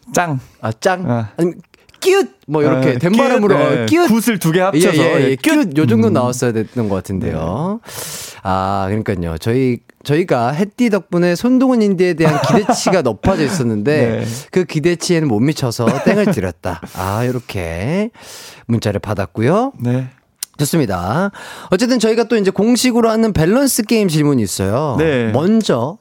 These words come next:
Speaker 2: 대답만 먼저 해주시면 돼요.
Speaker 1: 네.
Speaker 2: 첫 번째 질문입니다. 동훈 씨가 일억을 받으면 절친 기광이 형이 백억을 받게 됩니다.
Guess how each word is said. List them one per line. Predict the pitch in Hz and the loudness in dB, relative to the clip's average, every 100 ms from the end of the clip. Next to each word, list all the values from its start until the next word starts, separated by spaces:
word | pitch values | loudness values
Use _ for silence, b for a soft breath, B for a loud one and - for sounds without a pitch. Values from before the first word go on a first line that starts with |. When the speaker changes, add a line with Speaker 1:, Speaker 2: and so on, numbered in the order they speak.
| - | -12
Speaker 2:
대답만 | - 127 233 247 226 | -6 -2 2 2 2
먼저 | 131 117 | 0 0
해주시면 | 131 139 139 | -2 0 -2
돼요. | 117 87 87 135 233 - | -2 -2 -2 -2 -4 -4
Speaker 1:
네. | 135 123 147 208 B - | -2 -2 -2 -4 B -6
Speaker 2:
첫 | 208 - | -4 -2
번째 | 226 220 | 0 0
질문입니다. | 180 120 104 82 73 80 - B B B | -2 -2 -2 -4 -6 -10 -12 B B B
동훈 | 165 208 214 | 0 2 0
씨가 | 196 180 | 0 0
일억을 | 117 131 139 110 | 2 2 2 0
받으면 | 92 104 135 143 80 | -2 -2 0 0 -2
절친 | - 135 147 - 175 160 | -4 -2 -2 0 -2 0
기광이 | 110 113 113 110 | -2 -2 -2 -2
형이 | 95 113 147 156 - | -2 -2 -2 -6 -10
백억을 | 90 95 147 185 | -8 -4 -2 -2
받게 | 131 - - | -4 -8 -10
됩니다. | 71 69 80 | -12 -14 -16